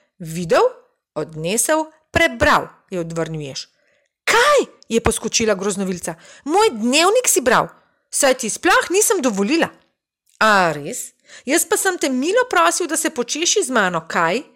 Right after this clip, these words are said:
je zabrusil jež. Sova je predlagala, naj jež groznovilci vrne dnevnik.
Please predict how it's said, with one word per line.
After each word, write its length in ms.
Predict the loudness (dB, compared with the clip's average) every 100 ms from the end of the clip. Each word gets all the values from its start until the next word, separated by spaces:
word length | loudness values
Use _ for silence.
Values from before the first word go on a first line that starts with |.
| _
je 200 | -8 -6
zabrusil 540 | -6 -6 -4 -4 -6
jež. 340 | -12 -10 -12 -12 _ _ _ _ _ _ -20 _
Sova 380 | -2 0 2 2
je 100 | 0
predlagala, 720 | -4 -6 0 0 2 0 -2 -4
naj 180 | -8
jež 320 | -6 -6 -6 -6
groznovilci 760 | -6 -6 -6 -8 -8 -6 -4 -4
vrne 360 | -4 -4 -6
dnevnik. 560 | -6 -10 -10 -12 _